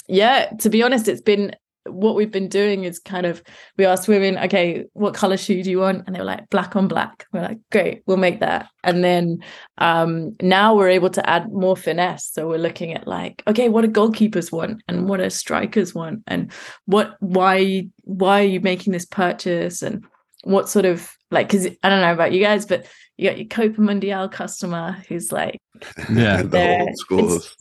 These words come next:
Speaker 1: still se-, like, the best selling boot in the world still
Speaker 3: It's
Speaker 1: in
Speaker 3: crazy.
Speaker 1: twenty twenty-three is the Copa Mundial. And then you got your Tiempo customer who's a bit flashier, wants something
Speaker 2: Yeah.
Speaker 1: a bit more lightweight. So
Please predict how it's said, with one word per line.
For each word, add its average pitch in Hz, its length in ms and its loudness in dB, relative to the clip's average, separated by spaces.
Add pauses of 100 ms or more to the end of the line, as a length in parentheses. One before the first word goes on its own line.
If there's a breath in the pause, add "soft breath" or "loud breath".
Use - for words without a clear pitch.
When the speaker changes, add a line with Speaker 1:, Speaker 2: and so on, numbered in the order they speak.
(420 loud breath)
Speaker 1:
still 302 520 0
se-, 269 320 -2
like, 202 240 2
the 202 60 2
best 220 260 -2
selling 214 260 2
boot 214 340 2
in 196 120 -2
the 196 80 0
world 185 420 -2
still 185 540 0
Speaker 3:
It's - 160 -6
Speaker 1:
in 185 60 -8
Speaker 3:
crazy. 160 240 -2
Speaker 1:
twenty 160 60 -4
twenty-three 175 480 -4
is 175 120 -6
the 175 80 -6
Copa 170 260 -2
Mundial. 190 500 0 (640 loud breath)
And 185 160 4
then 202 100 4
you 202 60 6
got 208 160 2
your 185 140 2
Tiempo 190 460 2
customer 156 520 -6
who's 170 240 -6
a 160 40 -6
bit 180 220 -2
flashier, 165 640 0
wants 165 220 -2
something - 200 0
Speaker 2:
Yeah. - 40 -2
Speaker 1:
a 156 40 -4
bit - 120 -8
more - 160 -16
lightweight. 165 540 0
So 190 280 2